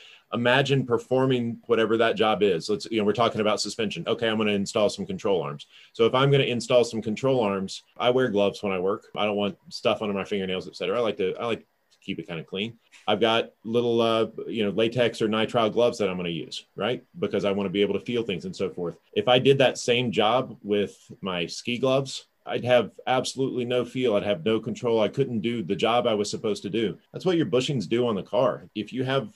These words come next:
the right components on the car doing the right work, springs, shocks, et cetera, but it's doing it through this translation of, "I can't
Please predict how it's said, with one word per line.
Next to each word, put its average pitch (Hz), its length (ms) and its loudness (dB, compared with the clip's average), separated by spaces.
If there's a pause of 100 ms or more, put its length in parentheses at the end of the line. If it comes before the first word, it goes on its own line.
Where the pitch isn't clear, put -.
(100)
the 110 100 0
right 123 420 2 (140)
components 131 500 0
on 139 220 -2
the 160 80 2
car 92 300 0
doing 110 320 2
the 101 80 0
right 107 200 4
work, 110 360 0
springs, 90 440 -6
shocks, 98 360 -4
et - 80 -10
cetera, 104 320 0 (180)
but 110 160 2
it's 101 200 0
doing 131 420 0
it 107 180 -2
through 113 200 -4
this - 500 -4
translation 120 840 0
of, 92 420 -4 (140)
"I 113 140 0
can't 113 360 -4